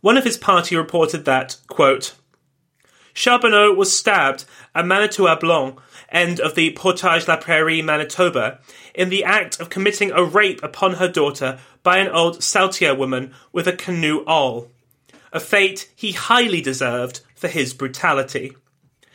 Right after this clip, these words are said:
He settled with the Hidatsa in around seventeen ninety-nine, and at some point between then and eighteen oh three, yes,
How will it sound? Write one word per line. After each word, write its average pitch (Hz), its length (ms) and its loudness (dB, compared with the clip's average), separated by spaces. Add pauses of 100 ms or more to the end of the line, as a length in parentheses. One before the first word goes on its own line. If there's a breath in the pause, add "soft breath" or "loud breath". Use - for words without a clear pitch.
(360 soft breath)
He 175 120 -6
settled 220 420 0
with 185 120 2
the 180 140 -8
Hidatsa 170 760 0 (140)
in 170 120 -2
around 170 420 0
seventeen 165 540 -4
ninety-nine, 143 720 -4 (600 soft breath)
and 175 320 -2
at 165 220 -8
some 240 380 2
point 180 260 0
between 151 460 -6
then 180 420 2
and 156 220 -4
eighteen 160 320 -2
oh 127 80 -2
three, 170 580 0 (300 soft breath)
yes, 151 480 0